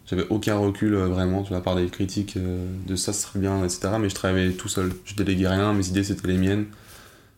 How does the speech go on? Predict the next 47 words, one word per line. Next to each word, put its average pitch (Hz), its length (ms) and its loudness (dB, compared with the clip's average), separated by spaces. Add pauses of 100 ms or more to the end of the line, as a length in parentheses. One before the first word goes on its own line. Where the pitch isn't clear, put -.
(240)
Parce - 100 -12
que - 40 -8
c'est 95 140 0
extrêmement 101 420 0
dur 104 160 2
de 101 80 2
déléguer. 95 480 2 (540)
Et 98 80 0
j'ai 107 60 2
rencontré 117 200 4
cette 117 180 2
fille-là, 113 360 2
elle 120 80 2
faisait 107 100 0
de 101 60 2
la 104 60 6
vidéo, 104 260 2
et 131 60 4
moi, 113 120 2
je 110 80 0
voulais 107 160 2
faire 104 220 2
un, 98 280 4
ma 95 280 2
première 101 200 0
collection 110 460 2
et 101 80 2
faire 95 160 0
un 92 80 2
court-métrage, 101 680 2
et - 20 -10
cetera. 92 360 -4 (340)
Et, 98 300 -4
et 92 40 0
du 92 120 0
coup, 101 100 0
la 92 100 2
photographie 90 420 0
aussi 92 160 -4
qui 101 120 -8
va 95 100 0
avec. 113 380 -2
Et 101 40 2
elle, 104 200 4
elle 101 260 2
était 98 140 0
passionnée. 104 400 0